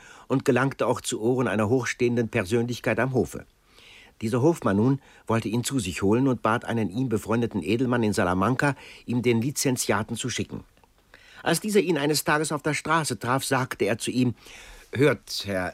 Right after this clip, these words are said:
Lizenziat Glasmann, ein großer Herr am Hofe will euch kennenlernen und hat nach euch geschickt.“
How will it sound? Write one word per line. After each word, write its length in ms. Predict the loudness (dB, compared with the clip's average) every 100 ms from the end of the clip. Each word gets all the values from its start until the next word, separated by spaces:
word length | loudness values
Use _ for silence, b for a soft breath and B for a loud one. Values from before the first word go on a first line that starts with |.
| -10
Lizenziat 640 | -8 -4 -4 -2 -2 -4 -8 -16 -6
Glasmann, 560 | -4 -2 -2 -2 -2 B B B B B
ein 220 | 0 2
großer 360 | 4 2 4 0
Herr 260 | 0 0
am 140 | 0 0
Hofe 240 | -2 -2
will 120 | -2
euch 180 | -2 -2
kennenlernen 680 | -2 0 0 0 0 0 -2 B B B
und 160 | -2
hat 160 | -2 -2
nach 160 | -4 -2
euch 260 | -2 -2
geschickt.“ 760 | -4 -2 -4 -8 -16 -16 -18